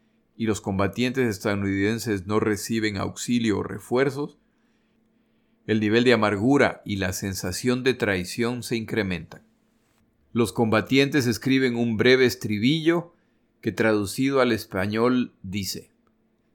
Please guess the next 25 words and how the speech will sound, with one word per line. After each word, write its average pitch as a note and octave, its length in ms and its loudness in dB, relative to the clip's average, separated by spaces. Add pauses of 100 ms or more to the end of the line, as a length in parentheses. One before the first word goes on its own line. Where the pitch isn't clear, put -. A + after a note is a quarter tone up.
(640)
"Somos D#3 420 2
los A#2+ 240 0
bastardos C#3 680 2
combatientes A2 960 -4
de A2 120 0
Batán, G2+ 480 -8 (880)
sin F2+ 300 -10
padre, C#3 600 4 (200)
sin F2+ 320 -8
madre, B2 580 2 (380)
sin E2+ 320 -12
tío G#2+ 280 0
Sam. - 340 -8 (1160)
Sin F#2+ 300 -6
tíos, F3+ 760 2
sin G2 220 -6
tías, G2 460 0
sin F#2+ 360 -10
primos, D#3+ 720 -2
sin F3+ 180 -6
primas, A2 600 -4 (640)
sin F#2 300 -8
rifles, C#3+ 540 -2
sin G2 280 -10
aviones, D3 680 -2